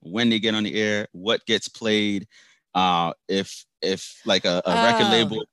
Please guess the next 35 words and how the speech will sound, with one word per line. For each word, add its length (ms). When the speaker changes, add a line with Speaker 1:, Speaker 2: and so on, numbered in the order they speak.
Speaker 1:
yeah, 100
if 80
a 60
record 240
label 260
wants 260
their 160
artist 480
to, 180
to 120
get 160
on 160
the 80
air, 220
they 100
gotta 220
come 220
sit 220
down 220
with 100
me. 380
Speaker 2:
Oh, 160
so 240
you're 280
in 100
charge 360
of 80
the 80
program, 440
but 140
you're 120
not 220
the 140
on-air 480
talent. 800